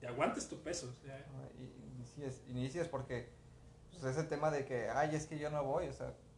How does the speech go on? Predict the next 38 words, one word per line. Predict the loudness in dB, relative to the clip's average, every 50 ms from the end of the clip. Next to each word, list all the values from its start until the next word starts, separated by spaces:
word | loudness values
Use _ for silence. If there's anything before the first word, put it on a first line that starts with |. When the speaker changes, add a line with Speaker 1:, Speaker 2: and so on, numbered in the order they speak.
| -20 -14
Speaker 2:
o | 0
sea, | 4 4 6
dices, | 6 4 2 0 -2 -2 -2 -4
"Es | -2 0
que, | 2 4
bueno, | 6 6 6 6 6
pago | 6 8 8 6
el | 6
gym | 4 0 -2 -2
porque | -2 -2 -2 -2 -4
tengo | -4 -2 -2 -2 -2 -2
que | -4
ir | 0 0
a | 0 0
fuerzas". | 0 -2 -2 0 -2 -2 -2 -4 -10 -14 -16 -18 -20 -20 -20 -20 -20 -20 -20 -16 -8
Entonces | -4 -4 -2 2 2 2 2 2 0
no | 0 0 -2
lo | -2
estás | -2 -2 -2 -2 -2
haciendo | -2 -2 -2 -2 -2 -4 -4
por, | -4 -6 -6 -6 -8 -12 -16 -4 -2
por | 0 2
un | 4 4 4
amor | 4 4 4 2 2 2
propio, | 2 2 2 2 0 -4 -4 -4 -4
porque | -4 -4 -2 0 0 0 0
desde | 0 -2 0 0 0
ahí | 0 0 0
empieza | -2 -4 -4 -6 -8 -4 -4
también. | -2 -2 -2 -2 -4 -6 -12 -14 -16 -16 -16 -16 -18 -18 -18 -18 -8
O | -2
sea, | 0 2
desde | 2 4 4 4
ahí | 4 4
empieza | 2 2 2 2 2
a | 2 2
quererte, | 4 4 4 2 2 -2 -4 -4
sí. | -2 -4 -4 -4 -6